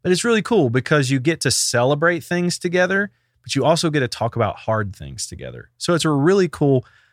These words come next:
um, habit that we've created in our lives. So our cue is to sit down at the table. Our routine is to do this high-low thing. And I believe that the reward is that we grow as a family. And that's, that's super cool. So, man,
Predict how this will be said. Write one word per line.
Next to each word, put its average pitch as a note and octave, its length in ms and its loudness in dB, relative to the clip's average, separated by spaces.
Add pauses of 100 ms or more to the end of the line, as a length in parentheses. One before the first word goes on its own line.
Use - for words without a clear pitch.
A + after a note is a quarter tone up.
(120)
um, A2+ 260 0
habit C#3+ 420 0
that A#2+ 140 -4
we've A#2 200 -2
created A2 340 -2
in G2+ 60 0
our G2 100 0
lives. C3 280 0
So A#2 100 0
our A2+ 140 2
cue C#3 360 2
is G#2+ 200 0
to - 60 -6
sit A#2+ 200 -4
down C#3 260 2
at C3 80 0
the A2+ 80 -4
table. D#3 480 0 (400)
Our G#2 320 2
routine B2+ 640 0
is A#2 400 -2
to - 140 -4
do A2+ 220 0
this G#2+ 220 0
high-low A#2+ 500 0
thing. G3 400 -4 (100)
And B2+ 160 0
I C#3 220 4
believe A#2 460 0
that A#2 100 -6
the A#2 100 -2
reward A2 540 2
is A2 240 -2
that G#2 160 -2
we A2+ 160 0
grow G#2 540 -2
as G2+ 240 -4
a G#2+ 40 -8
family. F#2+ 460 -4
And G#2+ 100 -4
that's, - 320 -2 (480)
that's A#2 200 2
super G#2+ 320 -2
cool. G2+ 300 -2
So, D#3 280 2 (720)
man, F3+ 360 2